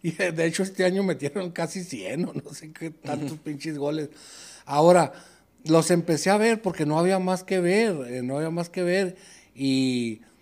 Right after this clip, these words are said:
Speaker 1: y miré cómo gente de todo, de todo Centro y Sudamérica y de México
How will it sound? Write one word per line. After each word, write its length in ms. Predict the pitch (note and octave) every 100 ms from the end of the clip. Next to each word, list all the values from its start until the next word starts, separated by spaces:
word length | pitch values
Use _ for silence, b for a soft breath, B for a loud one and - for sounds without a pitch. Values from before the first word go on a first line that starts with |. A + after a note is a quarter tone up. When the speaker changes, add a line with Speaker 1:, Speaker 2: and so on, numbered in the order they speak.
| b _ -
Speaker 1:
y 120 | D3 C#3+
miré 540 | D3 D3+ E3 G#3 G#3
cómo 520 | F#3 F#3 G3 G3+ F#3+ -
gente 460 | E3 F#3+ G3 G3+
de 160 | F#3+ E3
todo, 680 | D#3+ F3 G3+ G#3+ G3 D3 C3
de 160 | C3+ C#3
todo 880 | D#3+ E3 F#3 G3 F#3+ E3+ C3+ G#2+ F2+ b b b b b b _
Centro 400 | - D#3 E3+ F#3+
y 40 |
Sudamérica 680 | F#3 D#3+ C3+ B2+ C#3 F3 F3
y 80 | D#3+
de 120 | C3
México 600 | B2+ D#3 E3+ E3+ D#3+ D3